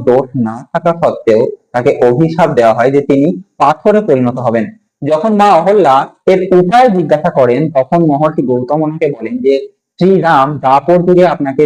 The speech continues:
স্পর্শ করবে, ঠিক তখনই আপনি উদ্ধার পাবেন। আর ইন্দ্র তার শরীরে সহস্র যোনি নিয়ে ছুটে যায় প্রজাপতি ব্রহ্মার কাছে। ব্রহ্মা প্রথমে ইন্দ্রকে প্রচুর বকাঝকা করেন এবং তারপরে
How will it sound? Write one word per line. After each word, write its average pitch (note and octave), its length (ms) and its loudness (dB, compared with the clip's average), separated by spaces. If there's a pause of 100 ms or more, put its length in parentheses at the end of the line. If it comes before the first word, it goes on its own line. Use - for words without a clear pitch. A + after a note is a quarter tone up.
স্পর্শ B2 260 0 (140)
করবে, A2 240 0 (260)
ঠিক D#3 140 2 (140)
তখনই F3+ 400 0 (100)
আপনি C3+ 180 -4 (160)
উদ্ধার B2 380 -2
পাবেন। G#2+ 220 0 (560)
আর C3 120 0 (200)
ইন্দ্র F#3 240 2 (220)
তার F3 180 0 (340)
শরীরে D#3 360 2 (200)
সহস্র F3+ 440 0 (160)
যোনি C#3+ 280 0
নিয়ে C3 140 0 (100)
ছুটে C#3+ 300 0
যায় D3 220 4
প্রজাপতি D#3+ 520 0 (100)
ব্রহ্মার C3 480 -4
কাছে। G#2+ 220 -4 (580)
ব্রহ্মা D3 440 0
প্রথমে C#3 360 0 (180)
ইন্দ্রকে D3 380 2 (320)
প্রচুর D3+ 380 2 (120)
বকাঝকা C3 520 0
করেন A2 220 -2 (160)
এবং C#3 160 -2 (360)
তারপরে F3 340 2